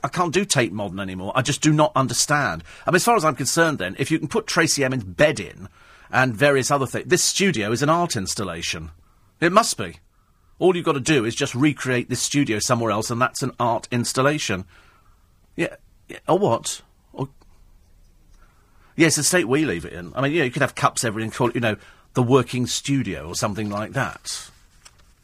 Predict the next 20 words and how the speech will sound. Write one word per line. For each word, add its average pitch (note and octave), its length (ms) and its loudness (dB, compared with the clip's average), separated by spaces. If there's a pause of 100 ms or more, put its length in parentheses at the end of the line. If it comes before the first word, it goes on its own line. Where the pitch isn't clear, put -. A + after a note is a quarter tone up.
(140)
<laughs> - 0 -
I - 1040 0
quite A3 160 4
like A3 160 6
the G3 100 0
idea, A2 380 -2
but, C3+ 160 -6
um, D3 140 -2
um, C#3 400 0
you C#3+ 80 -4
know, B2+ 80 0
of A#2+ 80 -6
having C3 180 -2
a A#2+ 60 0
working A2+ 380 0
studio G#2+ 440 -2
as A#2+ 160 -2
an A2+ 80 -6
art A2 240 -6
installation. A2+ 600 -4